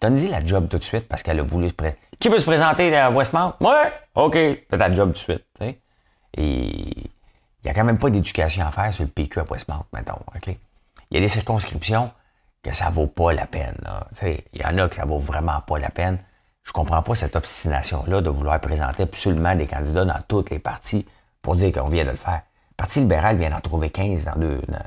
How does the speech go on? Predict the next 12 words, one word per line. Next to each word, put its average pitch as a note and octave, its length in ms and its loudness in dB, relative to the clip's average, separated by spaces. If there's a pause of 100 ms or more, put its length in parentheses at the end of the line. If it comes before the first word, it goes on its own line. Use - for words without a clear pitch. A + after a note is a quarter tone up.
les D#2+ 120 -2
deux F#2 160 2
dernières D2+ 340 -2
journées. D#2 360 -8 (400)
On - 120 -6
s'entend-tu D#2 560 -4
que D2+ 220 -2
c'est - 240 -8
pas D2 140 -2
les C#2+ 140 -2
superstars, - 760 -6
là ? D#2+ 160 -6